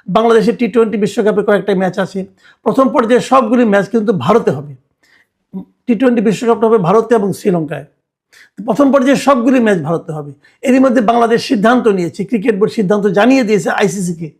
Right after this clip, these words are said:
মানে, ইন্টারন্যাশনাল ক্রিকেট কাউন্সিলকে জানিয়ে দিয়েছে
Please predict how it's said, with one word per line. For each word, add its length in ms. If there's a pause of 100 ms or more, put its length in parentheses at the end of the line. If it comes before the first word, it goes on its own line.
(320)
মানে, 100
ইন্টারন্যাশনাল 440
ক্রিকেট 280
কাউন্সিলকে 360
জানিয়ে 280
দিয়েছে 360